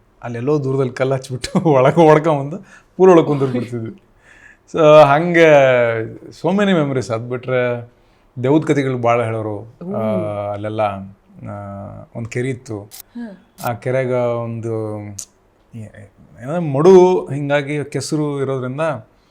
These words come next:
Speaker 1: ಒಂದಿಬ್ರು ತೀರ್ ಹೋಗಿದ್ರು ಆ ಕೆರೆಗ. ನಮ್ಗೆ ಸ್ವಿಮ್ಮಿಂಗ್ ಹುಚ್ಚಲ್ಲ,
Speaker 2: ಹ್ಮ್.
Speaker 1: ನಾವು ಸ್ವಿಮ್ ಮಾಡಕ್ ಹೋಗ್ತಿದ್ವಿ.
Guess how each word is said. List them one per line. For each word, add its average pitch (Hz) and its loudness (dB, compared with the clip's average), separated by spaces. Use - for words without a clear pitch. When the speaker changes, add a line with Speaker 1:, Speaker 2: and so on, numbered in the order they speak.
Speaker 1:
ಒಂದಿಬ್ರು 139 -4
ತೀರ್ 156 -2
ಹೋಗಿದ್ರು 113 -2
ಆ 98 -8
ಕೆರೆಗ. 104 -10
ನಮ್ಗೆ 160 0
ಸ್ವಿಮ್ಮಿಂಗ್ 160 -2
ಹುಚ್ಚಲ್ಲ, 131 -4
Speaker 2:
ಹ್ಮ್. 214 -12
Speaker 1:
ನಾವು 143 -2
ಸ್ವಿಮ್ 156 -2
ಮಾಡಕ್ 160 2
ಹೋಗ್ತಿದ್ವಿ. 113 -8